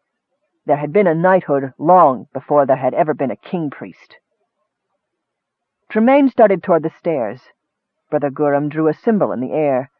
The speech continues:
"Go in peace, Sir Knight. May the blessings of the king priest be upon you." Errol glanced back.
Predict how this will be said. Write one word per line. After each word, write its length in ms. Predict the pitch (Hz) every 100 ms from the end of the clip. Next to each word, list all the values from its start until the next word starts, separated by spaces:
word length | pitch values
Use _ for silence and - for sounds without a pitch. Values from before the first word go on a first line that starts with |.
| _ _ -
"Go 140 | 262
in 100 | 302
peace, 260 | 277 302 185
Sir 140 | 135
Knight. 300 | 127 98 71 - _ _ _ _
May 160 | 156 175
the 100 | 180
blessings 460 | 185 269 - 226 220
of 80 |
the 80 | 214
king 240 | 214 269 233
priest 340 | 208 208 -
be 100 | 220
upon 320 | 208 247 220
you." 220 | 143 120 135 _ _ _ _ _ _ _ _ _ _ _ _ _ _
Errol 260 | 147 135 123
glanced 380 | 156 156 147 -
back. 420 | 170 120 - -